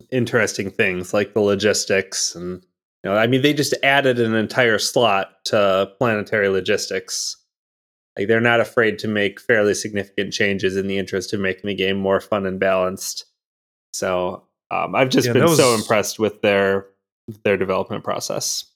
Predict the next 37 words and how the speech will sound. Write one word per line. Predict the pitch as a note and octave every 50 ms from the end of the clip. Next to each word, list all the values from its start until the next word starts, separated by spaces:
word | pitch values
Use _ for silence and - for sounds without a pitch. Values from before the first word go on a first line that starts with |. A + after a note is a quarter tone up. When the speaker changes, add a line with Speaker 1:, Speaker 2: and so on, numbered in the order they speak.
| _ _ _ _ _ _ _ _ _ _ -
Speaker 2:
Yeah, | C#3+ C#3
and | B2+ B2+
that | D#3 F3+
was | D3+ A#2+
based | - B2 A#2+ B2+ B2 B2+ - C3
on | A#2 A2+ A2+ G#2+
community | - - A#2+ A#2+ B2 A#2+ G#2+ G#2+ F#2+
feedback | - - D3 D#3+ B2+ G2+ G2 F#2 - - -
too, | - E3 C#3 G2
I | F2
believe. | F2 - F#2 F#2 F#2+ F#2+ F2+ F#2+
I, | G2 G2 G2 _ _ _ _ -
I | G#2
believe, | G2+ - A2 A#2 A2+ A2 G#2
uh, | G#2 G#2 G2+
Speaker 1:
Yeah. | G#2 G2 G2+ G2+ - _ _ _ _ _ _ _ _ _ _ _ _ _ _ _ _ -
Speaker 2:
people | D3+ C#3+ B2 A#2+ G#2
wanted | A2 A#2 C3 C#3 A#2+ G#2 F#2+
that | G#2+ G2+ - -
fourth | - A#2+ A2 G#2+
slot | - - - A2+ G#2+ G#2+ G#2+ G#2
in | G2
the | G2+ G2
planetary | - - A2 G#2 G2 F#2+ G2 - A2 G2 G2
lo-, | F#2+ G2 G2 F#2+ - -
logistics, | A2 G2+ G2+ G2 G2 G#2+ A#2 A2+ - - F#2 D#2 - - - -
and | F2+ F2
I | F2 F2+
think | - A2 G2 -
that's | - G2 - - -
why | F#2+ F#2+ F#2+
they | F#2 G2 G2 G2 F#2+ F#2+ F#2+ - _ _ _ _ _ _ _ _ _ _ _ _ _
eventually | A2+ G2+ A2 G#2+ G#2 - - G2+ G2+ G2+ G2+
added | A2 B2 A2
to | F#2 F2
that, | F2+ F2 - - _ _
'cause | - F#2+ F2+ - - -